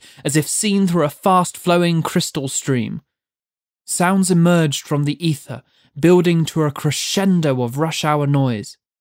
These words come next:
And then there were pedestrians and traffic on this major thoroughfare.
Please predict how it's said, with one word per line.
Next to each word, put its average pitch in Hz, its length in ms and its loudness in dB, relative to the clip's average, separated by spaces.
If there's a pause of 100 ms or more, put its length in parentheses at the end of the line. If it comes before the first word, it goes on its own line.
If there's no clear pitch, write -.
(280)
And 165 160 6
then 196 220 6
there 180 120 6
were 170 220 4
pedestrians 156 880 0
and 185 260 4
traffic - 640 -4
on 135 120 2
this 127 180 -2
major 151 400 4
thoroughfare. 131 720 -2